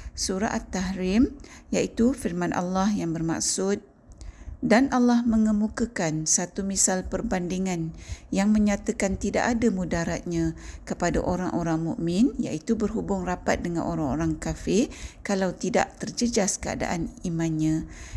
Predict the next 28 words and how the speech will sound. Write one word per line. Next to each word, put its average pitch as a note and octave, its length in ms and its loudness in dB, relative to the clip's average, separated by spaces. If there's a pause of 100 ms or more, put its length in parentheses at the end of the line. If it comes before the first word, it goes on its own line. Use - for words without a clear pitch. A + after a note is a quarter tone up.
iaitu A#3 480 4
perihal A#3 480 4
isteri A#3 320 2
Firaun A#3+ 560 2 (240)
ketika A#3 400 0
ia G3 240 0
berkata, E3+ 720 -4 (400)
"Wahai G3+ 320 4
Tuhanku, G3 800 0 (320)
binalah G#3 480 6
untukku G3 480 -2
sebuah G3 400 0
rumah G3+ 320 0
di F#3+ 160 -2
sisimu G3 560 0
dalam E3 320 -2
syurga E3 560 -2 (400)
dan G3+ 160 4
selamatkanlah F#3+ 800 0
aku F#3 480 -4 (240)
dari G3+ 240 4
Firaun F#3+ 640 0
dan F3 160 -2
perbuatan F3 640 -4
yang F3 240 -6
kufur F#3+ 320 -2
dan E3 240 -2
ganas, D#3+ 480 0